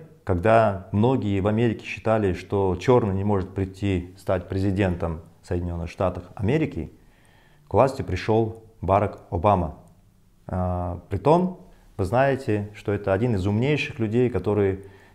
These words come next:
является лауреатом Нобелевской премии, признан во всём мире. Поэтому давайте так, уважаемые друзья, вся эта риторика, а, по национальному признаку должна быть отброшена. Это нас заводит в тупик.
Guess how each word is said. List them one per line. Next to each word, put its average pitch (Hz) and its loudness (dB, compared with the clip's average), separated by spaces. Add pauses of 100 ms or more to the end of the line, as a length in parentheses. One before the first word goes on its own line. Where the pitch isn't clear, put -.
является 110 2
лауреатом 110 6
Нобелевской 101 0
премии, 127 4
признан 127 0
во 98 2
всём 110 0
мире. 101 2 (1120)
Поэтому 175 8
давайте 156 10
так, 135 8
уважаемые 101 8
друзья, 92 6 (160)
вся - 6
эта 147 8
риторика, 120 6 (540)
а, 87 0
по 127 4
национальному 127 4
признаку 107 2
должна 104 6
быть 95 -2
отброшена. 113 6 (640)
Это 120 4
нас 123 4
заводит 101 0
в - -18
тупик. 120 -2